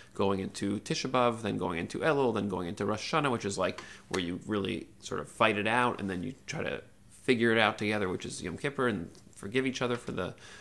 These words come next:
damage that you did to each other. And then Sukkot is sort of like the re-celebration of the newness, uh, now after the making up. So we made up, now the relationship kind of re-, uh, rebinds and reconnects. That's, that's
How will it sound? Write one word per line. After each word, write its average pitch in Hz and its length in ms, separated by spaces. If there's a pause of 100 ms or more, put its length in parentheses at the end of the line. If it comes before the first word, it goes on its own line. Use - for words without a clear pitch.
(300)
damage 120 240
that 117 140
you 117 40
did 110 160
to 117 80
each - 160
other. 104 240
And 92 100
then 104 100
Sukkot 117 360
is 101 100
sort 98 140
of 95 60
like 98 120
the 104 80 (160)
re-celebration 113 800
of 101 120
the 98 60
newness, 156 580 (420)
uh, 95 120
now 98 240 (100)
after 104 260
the 101 100
making 107 400
up. 131 180
So - 120
we 95 60
made 107 220
up, 127 160
now 104 80
the 101 80 (100)
relationship 104 320
kind 101 120
of 95 80 (240)
re-, 107 300 (640)
uh, 95 200
rebinds 104 760
and 98 120
reconnects. 131 580
That's, - 280
that's 110 220